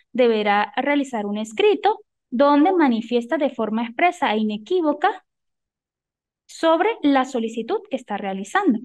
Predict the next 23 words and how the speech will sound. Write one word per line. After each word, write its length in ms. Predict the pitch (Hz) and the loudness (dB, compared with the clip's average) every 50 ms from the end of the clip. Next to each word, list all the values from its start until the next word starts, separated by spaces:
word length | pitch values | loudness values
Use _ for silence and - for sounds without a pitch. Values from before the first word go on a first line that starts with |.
| - _ _ _ _ _ _ _ _ _ _ _ _ _ _ _ _ _ _ - - _ _ _ _ _ _ - | -10 _ _ _ _ _ _ _ _ _ _ _ _ _ _ _ _ _ _ -20 -20 _ _ _ _ _ _ -2
En 220 | 254 262 254 254 | 2 2 4 4
el 100 | 247 233 | 2 2
caso 340 | 240 277 285 330 - - 311 | 2 0 0 0 0 0 2
del 200 | 269 247 233 220 | 4 4 4 2
desistimiento, 920 | 214 220 - 214 226 - 302 330 392 427 403 320 254 226 226 262 349 349 - _ _ _ _ _ _ _ _ _ _ _ _ _ _ _ _ _ _ _ _ _ _ _ _ _ _ _ _ _ _ _ _ _ _ _ _ _ _ _ | 0 -2 -6 -8 -6 -2 -2 0 0 2 2 2 2 2 2 -2 -2 -4 -8 _ _ _ _ _ _ _ _ _ _ _ _ _ _ _ _ _ _ _ _ _ _ _ _ _ _ _ _ _ _ _ _ _ _ _ _ _ _ _
en 100 | 240 226 | -6 -4
el 160 | 220 208 202 - | -4 -6 -6 -4
caso 300 | - 220 220 220 226 190 | -4 -4 -4 -4 -6 -4
del 160 | 190 185 190 | -4 -4 -4
desistimiento, 920 | 202 208 - 269 262 - 330 339 392 415 381 311 254 - 233 269 320 311 311 | -4 -4 -4 -4 -2 0 0 0 2 2 2 2 2 2 2 0 -2 0 0
a 100 | 269 247 | 0 0
diferencia 640 | 240 226 226 - 208 202 208 240 254 254 - 226 202 | 0 0 0 -2 -2 -2 -2 -2 -2 -4 -4 -6 -6
de 120 | 202 190 | -6 -6
la 140 | 190 185 190 | -6 -6 -4
renuncia, 640 | 202 262 302 359 403 381 311 269 - - 330 - 339 - _ _ _ _ _ _ _ _ _ _ _ _ _ _ _ _ _ _ _ _ _ _ _ | 0 2 2 2 4 2 2 2 2 0 -2 -2 -2 -8 _ _ _ _ _ _ _ _ _ _ _ _ _ _ _ _ _ _ _ _ _ _ _
tiene 340 | _ - 330 330 349 381 381 - | _ 2 4 4 4 2 2 0
efectos 500 | 277 277 - - 302 370 - - 427 427 - | -2 -2 0 0 0 0 2 0 -2 0 2
meramente 580 | 311 311 311 294 302 294 294 320 330 302 349 381 - | 2 2 4 4 4 4 4 2 2 0 -2 -6 -6
procedimentales 1200 | - - 277 247 - 247 226 214 208 196 185 180 185 185 - 359 349 269 185 - - - _ _ _ _ _ _ | -8 -10 -10 -8 -6 -6 -6 -6 -6 -6 -8 -10 -6 -2 0 2 2 0 -2 -6 -12 -20 _ _ _ _ _ _
y 100 | - 320 | -2 0
no 180 | 294 262 233 208 | 0 0 0 -2
de 140 | 196 185 190 | -4 -6 -2
fondo. 440 | - - 359 392 330 208 - - | 0 2 2 4 2 0 0 -4